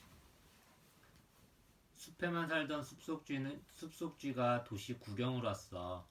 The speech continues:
숲속쥐는 눈을 크게 뜨고 여기저기 둘러보았어.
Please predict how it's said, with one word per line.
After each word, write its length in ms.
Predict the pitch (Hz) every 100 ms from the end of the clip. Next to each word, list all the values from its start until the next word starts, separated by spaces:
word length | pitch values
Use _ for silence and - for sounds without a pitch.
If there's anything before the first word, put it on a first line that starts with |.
| - - - - - -
숲속쥐는 1000 | 160 - 165 151 - 127 127 127 127 101
눈을 280 | 98 110 113
크게 340 | 151 143 147
뜨고 440 | 131 107 107 104 92
여기저기 640 | 90 101 104 104 98 104
둘러보았어. 1120 | - 104 123 123 120 107 - 95 87 90 87